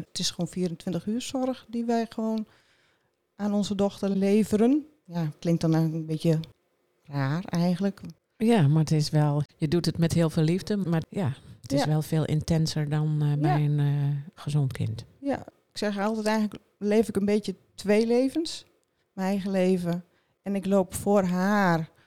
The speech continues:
Speaker 1: zodat zij zo zelfstandig mogelijk en een mooi leven kan doen met ontwikkelingen waar haar kwaliteiten in liggen. Maar je loopt wel voor haar uit om, zeg maar, nou ja, de, de weg te banen voor haar zo mooi te doen.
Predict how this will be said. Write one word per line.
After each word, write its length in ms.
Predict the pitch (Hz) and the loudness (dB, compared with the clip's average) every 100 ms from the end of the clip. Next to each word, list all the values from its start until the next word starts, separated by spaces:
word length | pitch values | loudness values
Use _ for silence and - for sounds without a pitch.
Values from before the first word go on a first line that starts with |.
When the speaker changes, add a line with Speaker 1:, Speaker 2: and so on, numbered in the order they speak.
| _ | _
Speaker 1:
zodat 360 | _ 190 185 180 | _ -4 -2 0
zij 220 | 202 185 | 0 0
zo 120 | 175 | 0
zelfstandig 600 | 175 196 196 - 180 175 | 0 0 0 -2 -2 -2
mogelijk 400 | 180 180 180 175 | 0 2 2 0
en 120 | 175 170 | 0 2
een 60 | |
mooi 260 | 175 185 180 | 2 2 4
leven 420 | 175 180 165 175 _ _ _ | 4 2 0 -6 _ _ _
kan 400 | 180 175 175 170 | -2 0 0 -2
doen 440 | 170 190 202 180 - - - _ | -2 0 2 0 -4 -12 -20 _
met 160 | 185 180 | -6 -4
ontwikkelingen 760 | 170 180 202 190 170 165 175 165 | -2 -2 -2 -2 0 0 -2 -6
waar 200 | 170 170 | -6 -4
haar 200 | 147 170 | -6 -8
kwaliteiten 800 | - 226 226 220 226 220 226 - | -6 -6 -6 -4 -4 -2 -4 -4
in 160 | 190 | -2
liggen. 340 | 190 190 - 226 | -2 -2 -6 -8
Maar 100 | 214 | -2
je 100 | 190 | 0
loopt 200 | 190 180 | 0 0
wel 140 | 196 196 | 0 -2
voor 260 | - 185 | 0 -2
haar 220 | 175 175 - | -2 -4 -2
uit 360 | 190 185 - _ _ _ _ _ | 0 0 -2 _ _ _ _ _
om, 140 | - 180 | -8 -4
zeg 240 | 185 156 | -4 -2
maar, 320 | 180 165 160 165 180 | -2 0 -2 -4 -16
nou 160 | 196 180 | -14 -8
ja, 180 | 165 156 | -6 -8
de, 100 | - | -10
de 180 | 165 165 | -6 0
weg 380 | 190 - - - _ | 0 -2 -10 -20 _
te 120 | 185 | -4
banen 500 | 156 185 190 180 170 | 0 2 2 2 0
voor 340 | - - 180 175 | -2 -4 -2 -2
haar 400 | 156 175 170 160 | -2 -2 0 0
zo 140 | 175 | -2
mooi 260 | 175 170 170 | 0 0 -2
te 80 | - | -4
doen. 260 | 196 277 | -4 -4